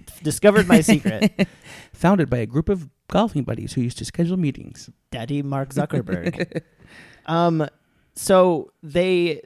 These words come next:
Speaker 1: one of the families start, wanted to open a fried chicken restaurant. That was their idea for Dinah's. So they
Speaker 2: Uh-huh.
Speaker 1: opened Dinah's Fried Chicken in Glendale. The other
Speaker 2: Okay.
Speaker 1: one wanted to open a coffee shop serving, like, coffee, breakfast food, pies. So that one opened in Culver City.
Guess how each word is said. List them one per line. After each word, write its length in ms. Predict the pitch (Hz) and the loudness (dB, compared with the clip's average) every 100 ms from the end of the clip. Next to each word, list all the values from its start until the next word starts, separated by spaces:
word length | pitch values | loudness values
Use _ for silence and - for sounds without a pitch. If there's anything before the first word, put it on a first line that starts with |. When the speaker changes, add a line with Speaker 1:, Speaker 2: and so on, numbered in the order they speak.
| _ _ _ | _ _ _
Speaker 1:
one 300 | 160 160 185 | -12 -6 -4
of 40 | 226 | -4
the 60 | |
families 500 | 214 175 160 156 147 143 | -4 -4 -4 -4 -6 -8
start, 340 | - 139 143 | -8 -6 -6
wanted 260 | 139 135 135 | -8 -8 -8
to 100 | 110 | -10
open 220 | 127 127 | -10 -10
a 40 | |
fried 360 | - 139 123 113 | -8 -6 -6 -6
chicken 300 | - 131 110 | -10 -8 -8
restaurant. 340 | 101 - 110 | -10 -10 -10
That 140 | 117 123 | -6 -6
was 160 | 110 | -4
their 160 | 123 113 | -6 -6
idea 340 | 92 101 87 | -6 -10 -14
for 140 | - 107 | -14 -14
Dinah's. 480 | 98 87 - - _ | -14 -14 -16 -20 _
So 220 | - 131 | -8 -6
they 160 | 131 | -4
Speaker 2:
Uh-huh. 100 | 127 | -4
Speaker 1:
opened 400 | 131 131 123 117 | -6 -6 -10 -10
Dinah's 300 | - 117 120 | -10 -8 -10
Fried 200 | - 107 | -10 -14
Chicken 300 | 101 104 95 | -12 -12 -14
in 80 | 98 | -14
Glendale. 400 | 98 98 76 67 | -14 -14 -14 -16
The 140 | - 117 | -14 -8
other 200 | 156 185 | -4 -2
Speaker 2:
Okay. 40 | |
Speaker 1:
one 160 | 175 160 | 0 -2
wanted 220 | 131 123 | -6 -8
to 100 | - | -8
open 240 | 127 - | -10 -10
a 60 | 104 | -14
coffee 400 | - 139 131 117 | -10 -6 -6 -6
shop 340 | - - - - _ _ _ _ _ _ _ | -12 -12 -14 -18 _ _ _ _ _ _ _
serving, 380 | - 135 120 117 | -10 -8 -8 -8
like, 180 | 101 92 | -12 -8
coffee, 420 | - 147 - 139 | -4 -2 -2 -6
breakfast 420 | 139 127 - - | -6 -8 -10 -16
food, 380 | - 123 113 110 | -10 -8 -8 -8
pies. 560 | 131 113 104 95 107 _ _ _ _ | -10 -8 -6 -8 -12 _ _ _ _
So 120 | - 117 | -16 -2
that 260 | 151 202 | 2 4
one 180 | 170 139 | 2 -2
opened 440 | 123 131 131 131 - | -4 -6 -6 -8 -10
in 340 | 120 117 113 | -10 -10 -12
Culver 260 | - 104 - | -10 -10 -10
City. 380 | - 180 120 | -4 -4 -4